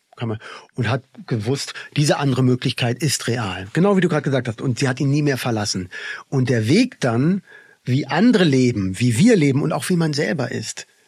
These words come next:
in Relation zu diesen, der ist schmerzhaft, der ist schmerzhaft. Und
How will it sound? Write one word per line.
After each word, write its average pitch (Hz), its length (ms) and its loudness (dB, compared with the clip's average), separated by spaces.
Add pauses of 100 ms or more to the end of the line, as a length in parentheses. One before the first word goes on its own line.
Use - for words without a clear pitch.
(320)
in 165 160 0
Relation 165 640 4
zu 156 160 0
diesen, 123 480 0 (760)
der 156 120 2
ist 175 100 0
schmerzhaft, 214 640 -2
der 143 100 -2
ist 139 100 2
schmerzhaft. 156 560 -2
Und 120 360 -2